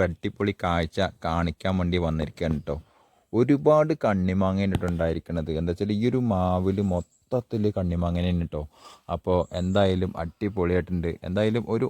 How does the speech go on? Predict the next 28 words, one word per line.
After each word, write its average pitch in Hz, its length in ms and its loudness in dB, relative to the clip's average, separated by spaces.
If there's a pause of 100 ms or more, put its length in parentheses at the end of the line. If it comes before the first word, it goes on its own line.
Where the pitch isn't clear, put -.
(140)
ഒന്നര 113 320 0 (100)
മാസമൊക്കെ 127 440 -2
ആകുമ്പോഴേക്കും 113 520 0 (160)
ഈ 104 100 -2
ഒരു 110 120 0 (120)
മാവിൽ 98 360 2 (220)
ഒരുപാട് 95 360 -2 (100)
മാങ്ങയൊക്കെ 104 380 0
ഉണ്ടാവാൻ 98 260 2 (120)
ചാൻസ് 90 400 0
ഉണ്ട് 92 260 4
ട്ടോ. 80 160 -4 (500)
പിന്നെ 85 260 0
എന്താ 92 180 4
വെച്ചാൽ 90 280 0 (380)
കഴിഞ്ഞ 87 340 2
വർഷം 120 340 2
ഇതേമാതിരിയൊക്കെ 117 540 4
ഉണ്ടായതൊക്കെ 101 480 6
തന്നെയാണ്. 98 440 4 (140)
പക്ഷേ 92 260 -2
നമുക്ക് 98 380 2
ഈ - 20 0 (120)
ഒരു 127 120 2
കാഴ്ച 104 480 4
ഉണ്ടല്ലോ, 85 240 2 (380)
ഇതേമാതിരി 151 420 4
കാണാൻ 127 300 6